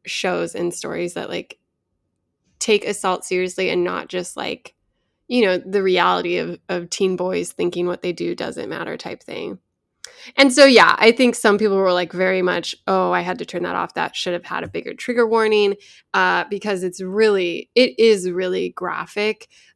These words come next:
Um, I don't think it was necessary the way they filmed it. It's very hard to watch. And frankly,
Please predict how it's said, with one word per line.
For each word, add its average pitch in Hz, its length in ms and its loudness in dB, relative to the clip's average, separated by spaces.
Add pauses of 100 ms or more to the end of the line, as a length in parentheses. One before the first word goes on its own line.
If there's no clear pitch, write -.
(100)
Um, 180 540 -2 (240)
I 202 160 2
don't 202 280 -2
think 180 280 -2
it 185 120 -6
was 175 220 -8
necessary 185 720 -4
the 180 120 -6
way 185 200 -8
they 190 160 -4
filmed 196 340 -4
it. 196 260 -4
It's - 220 -12
very 180 600 -6 (720)
hard 175 320 -8
to 185 80 -8
watch. 214 480 -4
And 175 260 -4
frankly, 175 840 -4